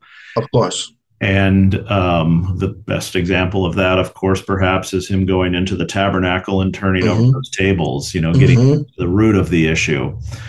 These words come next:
Speaker 2: of
Speaker 1: Yeah.
Speaker 2: poverty in that community. You, this is a, a beautiful example, and it's definitely a trend I, I see where people are, um,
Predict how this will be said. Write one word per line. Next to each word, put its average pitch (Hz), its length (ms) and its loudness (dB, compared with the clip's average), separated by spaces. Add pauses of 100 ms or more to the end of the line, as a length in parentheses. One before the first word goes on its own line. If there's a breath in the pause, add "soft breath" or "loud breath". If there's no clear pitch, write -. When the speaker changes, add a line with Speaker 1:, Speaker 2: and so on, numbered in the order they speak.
(200 loud breath)
Speaker 2:
of - 80 2
Speaker 1:
Yeah. 101 220 2
Speaker 2:
poverty 76 460 -2
in 76 100 -2
that 71 240 -4
community. 78 680 0 (280 loud breath)
You, 120 640 6
this 123 180 4
is 107 100 4
a, 107 200 4 (120)
a 104 140 -2
beautiful 117 380 4
example, 98 760 2
and 92 560 0
it's 95 240 -2
definitely 107 560 2
a 85 120 2
trend 107 600 0
I, 82 140 0 (320)
I 90 140 -2
see 87 340 0
where 87 360 -2
people 104 420 -2
are, 90 340 0 (480 loud breath)
um, 92 400 0